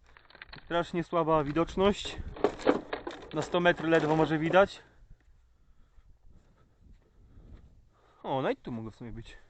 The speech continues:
Tylko będę musiał zaglądać, czy nie spierdoliły. Sorry za przekleństwo. O.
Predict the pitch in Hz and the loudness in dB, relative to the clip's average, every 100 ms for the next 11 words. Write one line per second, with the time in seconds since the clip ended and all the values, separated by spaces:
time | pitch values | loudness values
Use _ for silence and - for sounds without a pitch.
0 | _ _ _ _ _ _ _ 123 127 143 | _ _ _ _ _ _ _ -20 -14 -14
1 | - 160 131 - _ _ _ _ _ _ | -8 -8 -8 -16 _ _ _ _ _ _
2 | _ - 131 131 131 143 - - 165 165 | _ -18 -14 -12 -8 -10 -10 -12 -10 -12
3 | - _ _ - - - - - - 151 | -18 _ _ -18 -12 -12 -12 -14 -8 -8
4 | 151 202 185 117 123 - - - - - | -2 -4 -2 -4 -6 -10 -20 -20 -20 -20
5 | - - - - - _ - 139 135 131 | -20 -20 -20 -20 -20 _ -16 -12 -10 -10
6 | - 151 151 - - 185 - - - _ | -12 -8 -8 -8 -8 -8 -8 -20 -20 _
7 | _ _ _ _ _ _ _ - - - | _ _ _ _ _ _ _ -20 -20 -18
8 | - - - - - - _ 117 | -18 -18 -20 -20 -20 -20 _ -16